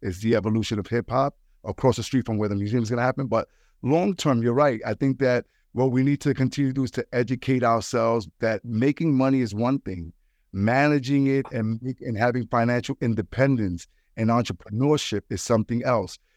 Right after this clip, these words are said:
So we have to get, have all of these folks who are making money off of the music to then continue to expand. I hope that we take over politics. I hope that we, you know, um, uh,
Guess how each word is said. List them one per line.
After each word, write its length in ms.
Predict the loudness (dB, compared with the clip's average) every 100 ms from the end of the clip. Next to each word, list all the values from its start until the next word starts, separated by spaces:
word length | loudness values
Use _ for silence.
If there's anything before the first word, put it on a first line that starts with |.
| _
So 140 | -2
we 80 | 0
have 140 | 2 2
to 120 | 0
get, 260 | 4 2 2
have 240 | 0 -2 -2
all 260 | 0 0
of 80 | 0
these 220 | -2 -4
folks 240 | -4 -4 -2
who 80 | 0
are 40 |
making 400 | 0 0 0 0
money 240 | 2 2
off 200 | 0 0
of 80 | -4
the 80 | -4
music 480 | -2 -4 -2 -4 -4 _ _ _ -4
to 120 | 0
then 280 | 2 2 2
continue 440 | -2 0 0 0
to 180 | -2 -4
expand. 640 | -4 -8 -4 0 2 0 -2
I 60 |
hope 220 | 0 0 0
that 100 | 0
we 160 | -2
take 280 | 0 -2 0
over 200 | -2 -2
politics. 880 | -4 0 2 2 -2 -12 -18 _ _ _ _ _ _ -2
I 100 | 2
hope 240 | 2 4
that 180 | 2 2
we, 300 | 0 0 0
you 160 | 2 2
know, 280 | 2 0 -4 _ 2
um, 360 | 4 4 0
uh, 140 | 0